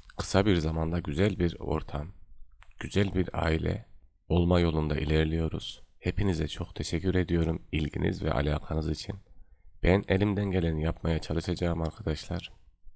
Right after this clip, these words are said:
Piyasalarda tek gerçek vardır arkadaşlar.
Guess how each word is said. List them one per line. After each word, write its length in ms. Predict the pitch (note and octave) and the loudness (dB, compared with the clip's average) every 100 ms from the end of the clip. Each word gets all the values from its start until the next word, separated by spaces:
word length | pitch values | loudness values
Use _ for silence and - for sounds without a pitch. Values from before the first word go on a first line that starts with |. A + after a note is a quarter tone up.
| - | -6
Piyasalarda 840 | - F#2+ - F#2 F#2 F#2 F#2+ F#2+ - - - - - - - _ | 0 0 0 -2 0 2 0 0 -4 -18 -20 -20 -18 -20 -20 _
tek 260 | - G#2+ - | -2 -2 2
gerçek 480 | G2 F2+ - F2+ F2+ | 2 2 0 -4 0
vardır 240 | F2 E2 | 0 0
arkadaşlar. 720 | D#2 E2 E2 D#2+ - G2+ G#2+ | -4 -4 -6 -6 -4 -6 -6